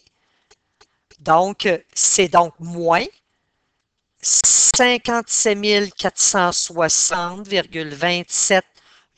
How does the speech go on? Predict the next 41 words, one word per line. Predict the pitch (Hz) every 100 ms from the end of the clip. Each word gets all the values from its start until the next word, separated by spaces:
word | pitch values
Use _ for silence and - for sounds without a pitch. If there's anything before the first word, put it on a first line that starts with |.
| -
joules, | - - 170 190 240 247 _
ou | 339 381
bien, | - 180 156 165 269 381
vous | 165
allez | 170 165
voir | 165 175 185
souvent | - 180 180
dans | 170
les, | 160 156 - - - - -
les | 170 165
corrigés, | - 180 165 202 254
là, | 254 254 254 _
on | 233 240
transforme | - 180 - - 196
en | 185 165
kilojoules. | - 170 156 156 165 160
Mais | 160 165
si | - -
jamais | 226 175
dans | 175 160
un | 165
examen, | 160 156 156 156
vous | 165
le |
laissez | 156 156 - 175 160
en, | 151
vraiment | 147 - 151 160 160 143 - - - -
en, | 170
en | 165
joules, | - 185 214 208
là, | 175
j'enlèverai | 165 156 156 - 160
pas | 180
de | 156 165
points. | - - 151 147 - _ - - - _ _ _ _ _
Et | 180 170
voilà. | 147 165 147 - _ - - - -
Alors, | 165 180 185
si | - - 311
on | 254
voulait | 214 196 214 214 202 165